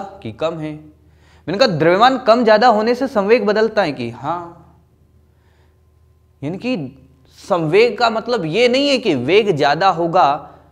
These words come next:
तो संवेग ज़्यादा है। मैं नहीं कहता कि वेग ज़्यादा होगा तो संवेग ज़्यादा नहीं होगा, हो सकता है,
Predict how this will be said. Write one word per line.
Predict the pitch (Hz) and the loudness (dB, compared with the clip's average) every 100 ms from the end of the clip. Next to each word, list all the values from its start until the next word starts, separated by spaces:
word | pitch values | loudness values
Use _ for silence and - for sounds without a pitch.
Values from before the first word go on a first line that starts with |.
| _ - | _ -10
तो | |
संवेग | 175 143 123 143 151 | -10 -8 -6 -4 -4
ज़्यादा | 120 104 101 | -4 -6 -8
है। | 101 110 - _ _ _ _ _ _ _ | -12 -14 -20 _ _ _ _ _ _ _
मैं | 139 | -4
नहीं | 185 240 | 0 2
कहता | 247 | 2
कि | 254 | 2
वेग | 202 175 202 | 2 0 2
ज़्यादा | 190 196 | 2 2
होगा | 190 190 | 4 2
तो | 190 | 2
संवेग | 190 185 180 | -2 0 2
ज़्यादा | 175 180 | 2 2
नहीं | 175 160 | -2 -4
होगा, | 127 | -4
हो | 104 123 | -6 -6
सकता | 151 160 - 165 | -8 -12 -14 -18
है, | 143 | -18